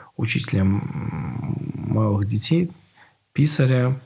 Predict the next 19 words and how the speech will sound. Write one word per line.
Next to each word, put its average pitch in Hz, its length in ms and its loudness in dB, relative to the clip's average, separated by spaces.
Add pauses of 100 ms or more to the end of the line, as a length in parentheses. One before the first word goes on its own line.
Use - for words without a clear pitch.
(120)
сборщика - 560 -2
пожертвований, 117 720 2
еврейского 104 640 0
суда, 117 300 2
полномочного 104 880 0 (460)
приговаривать 101 680 2
к - 100 -16
телесным 98 480 0
наказаниям 104 640 2 (320)
и 139 140 0
заключать 117 500 0
по 110 100 0
стражу. - 520 -4 (480)
Но 113 200 6
вот, 131 380 2
в 104 200 -2
принципе, - 440 -2
ну, 98 80 2
конечно, 104 680 0